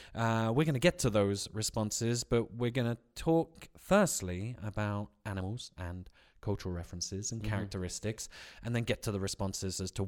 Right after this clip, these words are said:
Speaker 1: what animals Iranians thought the candidates were. So, Mohammed,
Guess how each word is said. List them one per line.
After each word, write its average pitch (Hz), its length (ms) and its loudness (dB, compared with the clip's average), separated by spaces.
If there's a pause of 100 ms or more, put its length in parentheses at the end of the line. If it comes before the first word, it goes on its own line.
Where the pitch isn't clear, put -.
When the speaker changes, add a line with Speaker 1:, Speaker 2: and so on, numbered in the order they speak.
(120)
Speaker 1:
what 131 200 0 (320)
animals 107 600 0 (200)
Iranians 98 680 -4 (260)
thought 95 380 -4 (260)
the 117 120 -6
candidates 90 500 -6
were. 80 160 -6 (1000)
So, 151 540 8 (240)
Mohammed, 131 560 4